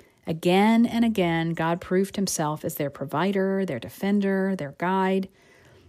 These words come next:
Some decided to trust him, being amply supplied and defended. Others chose to trust a golden calf, extra manna,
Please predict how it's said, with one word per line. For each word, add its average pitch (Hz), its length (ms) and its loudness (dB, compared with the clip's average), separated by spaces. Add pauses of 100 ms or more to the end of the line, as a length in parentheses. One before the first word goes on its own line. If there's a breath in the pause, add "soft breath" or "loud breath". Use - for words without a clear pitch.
(100)
Some 262 240 4
decided 175 400 2
to 190 80 -4
trust - 360 -4
him, - 200 -6 (260)
being 165 300 0
amply 220 300 2
supplied 165 680 -2 (420)
and 165 140 0
defended. 143 480 -4 (420 soft breath)
Others 233 380 4
chose 190 400 2
to - 140 -6
trust 170 440 0
a 170 60 0
golden 180 380 6
calf, 165 640 -4 (580)
extra 165 320 0
manna, 175 500 2